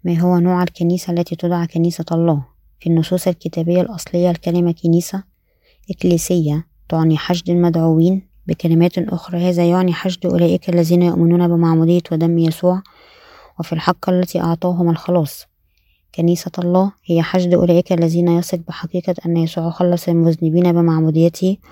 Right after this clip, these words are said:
والدم الذي سفكه على الصليب يميز الله بين الكنيسة التي أسسها والأخرى التي لا تنتمي إليه.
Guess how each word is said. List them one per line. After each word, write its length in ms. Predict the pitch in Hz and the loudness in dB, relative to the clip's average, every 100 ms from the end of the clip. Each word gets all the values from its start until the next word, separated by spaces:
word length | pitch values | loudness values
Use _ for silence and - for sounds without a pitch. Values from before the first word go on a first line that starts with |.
| - - - _ - | -20 -20 -20 _ -2
والدم 320 | 160 180 185 | 2 4 4
الذي 260 | 180 180 | 2 0
سفكه 420 | 175 175 170 - 180 175 | -2 -6 -6 -6 -2 0
على 160 | 180 | 0
الصليب 420 | 175 - 160 175 | 0 -2 -2 0
يميز 420 | 175 170 175 175 170 | 2 2 4 2 2
الله 320 | 160 175 175 | 2 2 2
بين 220 | 170 170 | 2 2
الكنيسة 480 | 165 - 170 175 175 | 0 -2 -2 0 -2
التي 300 | 170 165 180 | -4 -4 -8
أسسها 500 | 160 175 - 190 196 _ - - - - | -6 -8 -4 -4 -4 _ -20 -20 -14 0
والأخرى 380 | 170 175 - 180 | 2 2 0 0
التي 240 | 175 - | 0 0
لا 80 | 180 | 0
تنتمي 540 | 180 175 165 180 180 175 | 0 -2 -2 0 2 4
إليه. 400 | 175 156 147 | 4 2 0